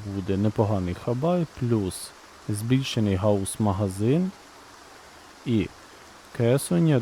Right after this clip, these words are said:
до бронекостюму Берил п'ять М. Це ми можемо знайти в регіоні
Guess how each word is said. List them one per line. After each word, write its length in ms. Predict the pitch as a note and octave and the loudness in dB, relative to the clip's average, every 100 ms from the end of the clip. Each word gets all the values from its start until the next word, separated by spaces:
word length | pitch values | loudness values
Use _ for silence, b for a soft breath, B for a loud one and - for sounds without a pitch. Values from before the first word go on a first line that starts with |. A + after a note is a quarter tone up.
| A#2 | 2
до 160 | A#2 G#2+ | 2 4
бронекостюму 880 | G#2 G#2 G#2+ B2 - - F3+ F3+ | 4 2 2 0 -4 -2 0 2
Берил 580 | C#3 A#2+ A2 A2+ D3+ E3+ D3+ - - - - - - - - - - | 0 0 2 4 2 0 -4 -14 -20 -20 -20 -20 -20 -20 -20 -20 -6
п'ять 320 | A#2+ A#2+ - - - | 0 0 0 -8 -2
М. 300 | G2+ F2+ E2 - - - - - - - - - - - - - - - - - - - - B5 C6 B5+ B5+ B5 - - - - - - - - - | 0 0 -4 -10 -20 -20 -20 -20 -18 -14 -14 -16 -20 -20 -20 -20 -20 -20 -20 -20 -20 -20 -20 -18 -18 -18 -18 -12 -12 -14 -18 -20 -20 -20 -20 -20 -20
Це 180 | - B2+ | 0 2
ми 140 | A2+ G#2+ | 4 4
можемо 540 | G#2+ G#2 G#2 G#2 G2+ | 4 2 2 2 0
знайти 520 | F#2+ G#2+ G#2+ - G#2 | 0 0 0 -2 -2
в 140 | F#2 G2+ | 0 0
регіоні 540 | G2+ A2 G2 E2+ D#2+ | 2 2 0 -2 -6